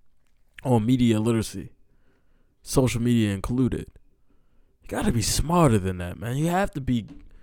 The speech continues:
less gullible, more aware. You guys claim to be so woke.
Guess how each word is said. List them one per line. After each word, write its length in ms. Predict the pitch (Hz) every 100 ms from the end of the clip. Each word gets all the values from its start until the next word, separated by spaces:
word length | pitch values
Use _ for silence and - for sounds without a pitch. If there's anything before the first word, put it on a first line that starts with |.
| - _ _
less 360 | - 143 135 -
gullible, 540 | 127 139 135 110 117
more 340 | 123 131 127 117
aware. 580 | 101 123 123 87 101 -
You 60 | -
guys 300 | 110 127 117
claim 320 | - 139 135
to 80 | -
be 120 | 123
so 260 | 117 - 131
woke. 500 | 113 139 156 -